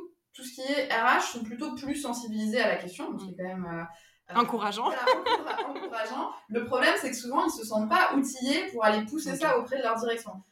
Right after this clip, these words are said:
Speaker 1: Donc voilà, nous, on fait un, vraiment un travail avec eux où on essaye, bah, d'être hyper acteur aussi, euh, du processus décisionnaire, d'aller aux réunions avec eux, voilà, pour vraiment les aider à pousser les bons arguments.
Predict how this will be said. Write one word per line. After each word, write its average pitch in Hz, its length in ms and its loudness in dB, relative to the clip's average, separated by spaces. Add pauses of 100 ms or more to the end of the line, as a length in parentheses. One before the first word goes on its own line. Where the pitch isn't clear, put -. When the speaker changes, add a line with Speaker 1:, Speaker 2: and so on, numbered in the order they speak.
(100)
Speaker 1:
Donc 202 120 -2
voilà, 226 200 4
nous, 302 80 -2
on 320 40 0
fait 247 140 -2
un, 208 140 6
vraiment 233 280 0
un 240 40 -2
travail 240 360 0
avec 208 300 0
eux 285 160 0
où 220 60 -4
on 202 40 -4
essaye, 214 380 -4
bah, 185 180 0 (220)
d'être 208 260 -4
hyper 277 320 4
acteur 247 440 2
aussi, 269 280 -4 (140)
euh, 190 160 2
du 190 140 -6
processus 226 500 -4
décisionnaire, 214 800 0
d'aller 220 220 6
aux 214 100 -4
réunions 214 340 0
avec 190 320 -2
eux, 302 120 -2 (180)
voilà, 214 160 4
pour 190 180 -6
vraiment 220 180 -2
les 220 220 -2
aider 262 160 0
à 202 160 4
pousser 247 400 -8
les 214 120 -10
bons 214 180 -6
arguments. 208 420 2